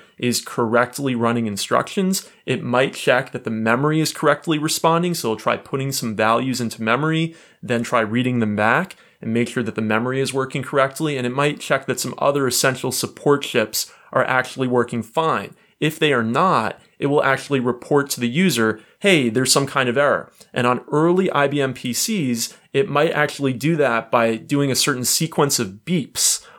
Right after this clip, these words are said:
or it might show something on the screen, uh, on slightly later versions of the early bios. The other things that the bios does is things like controlling the essential hardware of the computer. So these might be things like handling interrupts from the interrupt controller,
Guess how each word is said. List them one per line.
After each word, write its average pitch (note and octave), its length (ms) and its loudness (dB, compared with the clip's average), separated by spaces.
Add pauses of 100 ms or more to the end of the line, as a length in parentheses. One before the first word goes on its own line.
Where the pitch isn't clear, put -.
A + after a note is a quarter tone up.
(180)
or D#3+ 500 4
it C#3 140 2
might C#3+ 200 2
show C#3 240 2
something B2+ 640 0
on B2 160 0
the A#2 60 -2
screen, A2+ 600 -2
uh, A2 320 -2
on A2 160 -4
slightly B2 440 0
later A2 320 2
versions G#2+ 480 -2
of A2 100 0
the G#2+ 140 -4
early G#2+ 240 0
bios. - 680 -2 (640)
The C#3 160 0
other F#3 300 2
things C3 360 -2
that B2 120 -6
the B2+ 60 -2
bios A2+ 500 2
does A#2 360 2
is C#3+ 100 -4
things D3 400 -4
like B2+ 260 2
controlling C#3+ 640 0
the C3+ 100 0
essential B2+ 440 0
hardware B2+ 520 4
of G#2 120 0
the G#2+ 60 -6
computer. - 520 -8 (320)
So C3 520 2
these D3 200 -4
might C#3 180 2
be C#3 100 -4
things B2+ 400 -2
like A#2 280 0
handling D3 580 0
interrupts C#3+ 520 0
from B2+ 100 -2
the A2+ 140 -4
interrupt C3+ 400 0
controller, A2 640 -2